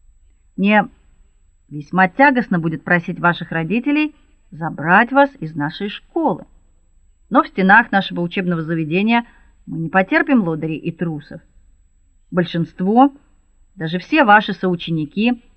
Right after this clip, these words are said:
мужественные, бравые ребята. И у вас перед глазами такой прекрасный пример,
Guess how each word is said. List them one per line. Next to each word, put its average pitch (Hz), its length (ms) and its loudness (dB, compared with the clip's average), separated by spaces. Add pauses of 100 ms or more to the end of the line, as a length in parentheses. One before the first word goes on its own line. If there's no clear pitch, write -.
(260)
мужественные, 254 840 4 (180)
бравые 175 480 4
ребята. 139 460 -10 (840)
И 220 100 0
у 233 80 4
вас 247 200 6
перед 220 260 -4
глазами 196 440 4
такой 233 320 0
прекрасный 190 480 0
пример, 175 420 -2